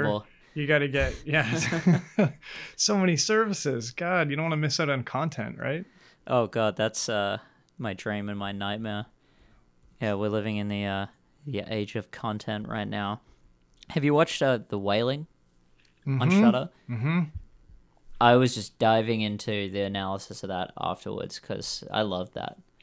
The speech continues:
Speaker 2: I loved it. It made me really sad.
Speaker 1: Like, right up until the, the last maybe two or three minutes of the movie, I didn't know what was going on.
Speaker 2: Yeah.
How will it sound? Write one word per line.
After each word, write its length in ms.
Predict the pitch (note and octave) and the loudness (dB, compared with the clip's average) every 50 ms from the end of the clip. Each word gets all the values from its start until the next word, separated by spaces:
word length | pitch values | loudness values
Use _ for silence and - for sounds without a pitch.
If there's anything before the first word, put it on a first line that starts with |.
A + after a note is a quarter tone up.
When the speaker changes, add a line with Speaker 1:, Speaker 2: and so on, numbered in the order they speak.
| _ _ _ _ _ - | _ _ _ _ _ 2
Speaker 2:
I 100 | D3+ E3+ | 2 4
loved 320 | D#3+ B2 A#2+ C#3+ C#3+ C3+ | 4 4 2 2 2 0
it. 80 | B2 A2 | -2 -2
It 60 | A2 | -2
made 140 | B2+ C#3 C#3+ | -2 -2 -2
me 80 | B2 G#2 | -4 -4
really 300 | G#2+ A#2 A#2+ G#2 G2+ - | -4 -6 -6 -6 -4 -4
sad. 500 | - - A2 G#2+ G#2 G2+ G2+ G#2 G#2 - _ _ _ - | -4 -4 -4 -4 -6 -6 -6 -8 -10 -14 _ _ _ 0
Speaker 1:
Like, 140 | - B2+ A2+ A2+ | 2 2 2 2
right 340 | A2+ A#2 C#3 D3 D#3 E3 | 0 4 8 10 10 10
up 140 | E3 D#3+ - E3 | 10 8 4 4
until 240 | D#3 - - D3+ | -2 0 0 0
the, 280 | B2+ C3 B2+ A#2 A2+ - _ _ _ _ - | 2 4 2 2 0 -2 _ _ _ _ -2
the 100 | C#3 A#2 | 0 2
last 600 | A2+ A#2 B2 B2+ C3 B2+ - - - - - - - - - - - - - - - - - | 4 6 6 6 6 4 2 -4 -4 -6 -8 -10 -12 -18 -20 -20 -20 -20 -20 -20 -20 -16 -8
maybe 260 | - B2+ A#2+ A#2+ A#2 A2+ | -2 0 0 0 0 0
two 300 | A2+ - - D3+ C#3 C3 | -4 -2 0 2 2 2
or 60 | B2 | 2
three 240 | B2+ - B2+ A#2+ A#2 | 0 0 -2 0 0
minutes 340 | A2+ A2 G#2+ G#2 G#2 - - | 0 -2 -2 -4 -6 -6 -6
of 120 | A#2 G#2 | -6 -6
the 100 | G#2 G#2+ | -4 -4
movie, 320 | G#2+ G#2+ G#2 G2 - F#2+ D2+ | -2 -2 -2 -2 -2 -2 -4
I 140 | C#2 G#2 | -4 -6
didn't 360 | A2 - A2+ G#2 G#2 G2+ G2+ G2+ | -6 -4 -2 -2 0 0 -2 -2
know 240 | G2+ F#2+ F#2+ F#2+ | -2 -2 -2 -2
what 200 | F#2+ G2 F#2+ F2+ - | -2 -2 -4 -4 -6
was 120 | G#2 - | -8 -10
going 320 | - - - F#2 - - - | -8 -8 -6 -6 -8 -8 -8
on. 260 | - - - - - - _ _ _ _ _ - | -10 -10 -10 -12 -14 -16 _ _ _ _ _ -4
Speaker 2:
Yeah. 300 | C3+ C#3 B2+ A#2 G#2+ | -2 0 0 0 -2